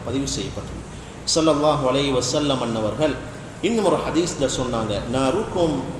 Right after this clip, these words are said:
ஜுஸ்உன் மின் ஸபஈன ஜுஸ்அம் மின் நாரி ஜஹன்னம்", உங்கள் உலக நெருப்பு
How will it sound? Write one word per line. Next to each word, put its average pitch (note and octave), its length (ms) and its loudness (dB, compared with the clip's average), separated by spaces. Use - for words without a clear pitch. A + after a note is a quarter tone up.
ஜுஸ்உன் D#3+ 760 0
மின் C3 260 -2
ஸபஈன D3 520 0
ஜுஸ்அம் D3+ 460 -2
மின் B2 260 0
நாரி B2 360 0
ஜஹன்னம்", G#2 420 -4
உங்கள் C#3+ 400 4
உலக F#3 420 4
நெருப்பு D#3 560 0